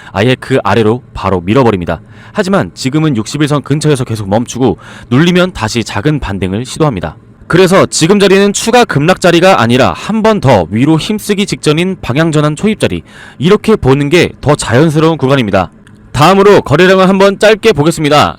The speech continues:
최근 조정에서 거래량이 크게 줄었습니다. 이건 누가 던져서 떨어진 하락이 아니라 그냥 서로 대기하면서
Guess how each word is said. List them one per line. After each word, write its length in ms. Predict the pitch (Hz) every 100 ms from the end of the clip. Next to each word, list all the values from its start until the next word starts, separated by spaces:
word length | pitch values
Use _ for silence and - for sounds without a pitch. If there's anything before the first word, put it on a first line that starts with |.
| -
최근 380 | - 220 247 233
조정에서 480 | 175 175 165 190 123
거래량이 420 | 135 160 165 165
크게 220 | 233 226
줄었습니다. 560 | - 151 135 110 92 - - - -
이건 280 | 170 143
누가 240 | 87 127 180
던져서 460 | - 131 180 180
떨어진 340 | 190 202 185 190
하락이 320 | 190 240 214
아니라 380 | 123 110 104 76 -
그냥 240 | 127 165
서로 240 | - 220
대기하면서 580 | - 110 131 160 147 151